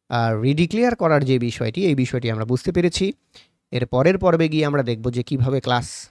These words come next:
কনস্ট্রাক্টর কাজ করে। ক্লাস কনস্ট্রাক্টর ক্লাসের খুবই গুরুত্বপূর্ণ একটা বিষয়।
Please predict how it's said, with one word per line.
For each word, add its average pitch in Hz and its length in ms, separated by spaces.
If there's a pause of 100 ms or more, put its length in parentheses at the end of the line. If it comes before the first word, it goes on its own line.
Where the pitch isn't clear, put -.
(120)
কনস্ট্রাক্টর 135 580
কাজ - 280
করে। - 240 (540)
ক্লাস 139 240
কনস্ট্রাক্টর 151 760
ক্লাসের 123 440
খুবই 170 440
গুরুত্বপূর্ণ 131 680
একটা 113 280
বিষয়। 185 360